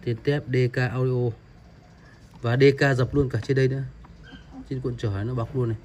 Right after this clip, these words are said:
D K này. Đấy, Made in England này. Này, Made in England. Dập nốt trên này luôn. Được chưa?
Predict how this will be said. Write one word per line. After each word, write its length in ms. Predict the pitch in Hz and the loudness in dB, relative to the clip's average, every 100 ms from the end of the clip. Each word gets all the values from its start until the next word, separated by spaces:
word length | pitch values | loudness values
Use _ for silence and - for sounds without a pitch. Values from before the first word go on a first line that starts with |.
| - - - - - | -8 -8 -8 -16 -4
D 80 | 123 - | -4 0
K 40 | 123 - - - - - 127 | -2 -2 -8 -8 -8 -8 -6
này. 120 | 113 - - - - 175 - - - - - - - - - - - - - - - - - - - - - - | -6 -6 -10 -10 -10 -10 -10 -12 -14 -16 -18 -16 -16 -14 -14 -14 -10 -10 -8 -10 -10 -12 -8 -6 -6 -6 -8 -4
Đấy, 240 | 131 127 | 0 2
Made 200 | 135 151 | 4 4
in 200 | 147 139 | 6 4
England 320 | 131 131 127 110 | 4 6 6 4
này. 140 | 104 - - - - - - - - - - - - - - - - | 0 -4 -16 -16 -16 -14 -10 -10 -10 -14 -14 -14 -12 -12 -12 -10 -6
Này, 140 | 127 113 - - 139 | -4 -4 -6 -10 -2
Made 220 | 139 - | 0 0
in 300 | - 127 127 | 0 0 0
England. 300 | 123 117 107 - - - - - - - | 0 2 0 -2 -10 -12 -10 -10 -12 -8
Dập 140 | 120 107 | -6 -2
nốt 80 | 139 - | -2 0
trên 100 | 120 | -2
này 100 | 113 | -2
luôn. 120 | 117 113 - - - - - - - | -4 -6 -10 -16 -16 -16 -16 -14 -10
Được 80 | 127 | -8
chưa? 160 | - | -4